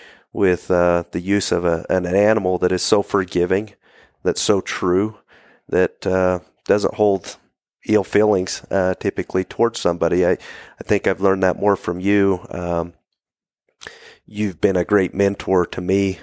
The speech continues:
I've learned a lot. Uh, I didn't realize, you know, there's times in your life where you don't know what you don't know. And that was me with you as I started to really study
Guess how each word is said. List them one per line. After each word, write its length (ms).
I've 200
learned 280
a 60
lot. 520
Uh, 440
I 100
didn't 460
realize, 720
you 100
know, 60
there's 180
times 300
in 60
your 120
life 420
where 400
you 160
don't 220
know 160
what 200
you 100
don't 260
know. 320
And 260
that 120
was 400
me 300
with 280
you 240
as 120
I 100
started 440
to 200
really 300
study 640